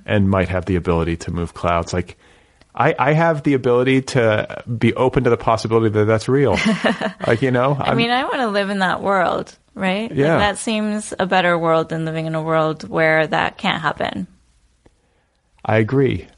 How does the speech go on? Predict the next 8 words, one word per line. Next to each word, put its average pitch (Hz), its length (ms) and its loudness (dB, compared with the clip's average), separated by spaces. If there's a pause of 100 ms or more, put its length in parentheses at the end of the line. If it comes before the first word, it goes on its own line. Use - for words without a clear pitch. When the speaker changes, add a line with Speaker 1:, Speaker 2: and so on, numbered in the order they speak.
(140)
Speaker 1:
I 127 60 4
Speaker 2:
Mm-hmm. - 100 2
Speaker 1:
also 151 340 2
think - 560 0 (1040)
that 104 500 2 (2000)
I 117 120 2
am 113 160 6
mistrustful 120 1000 2